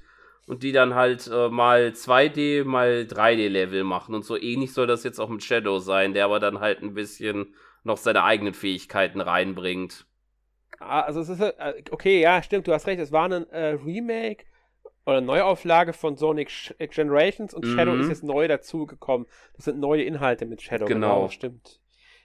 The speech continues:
Speaker 2: Ja, ja, ich erinnere mich. Ich weiß ja, welch-, ich, ich, ich hab mich, ich, wie gesagt, ich hab mich mit dem Spiel kurz beschäftigt, als es angekündigt wurde, aber nicht so ausführlich.
Speaker 1: Mhm.
Speaker 2: Ähm, wär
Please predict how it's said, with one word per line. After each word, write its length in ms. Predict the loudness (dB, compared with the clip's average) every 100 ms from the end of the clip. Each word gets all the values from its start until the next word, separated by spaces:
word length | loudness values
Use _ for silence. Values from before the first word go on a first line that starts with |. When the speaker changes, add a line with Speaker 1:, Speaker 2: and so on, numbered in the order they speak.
| -4
Speaker 2:
Ja, 120 | 2
ja, 200 | 6 8
ich 100 | 6
erinnere 200 | 0 -4 -4
mich. 260 | -8 -10
Ich 80 | 0
weiß 200 | 0 2
ja, 120 | 0
welch-, 320 | 2 0 -4 -16
ich, 180 | -20 -20
ich, 160 | -20 -20 -20 -16
ich 160 | 0
hab 120 | 0 2
mich, 200 | -2 -4
ich, 180 | -18 -10
wie 60 | -4
gesagt, 220 | 2 2
ich 100 | 2
hab 80 | -6
mich 120 | -8
mit 100 | -8
dem 80 | -10
Spiel 200 | -10 -12
kurz 280 | -6 -6 -6
beschäftigt, 480 | -10 -4 -4 -4 -8
als 160 | -10 -8
es 60 |
angekündigt 580 | -8 -6 -8 -10 -12 -10
wurde, 280 | -6 -4 -2
aber 160 | -4
nicht 180 | -6 -12
so 440 | -18 -12 -6 -6 -6
ausführlich. 720 | -10 -16 -16 -14 -10 -8 -6
Speaker 1:
Mhm. 480 | -4 -4 -6 -8 -12 _ _ _ _ _ 0
Speaker 2:
Ähm, 240 | 2 2
wär 240 | 2 2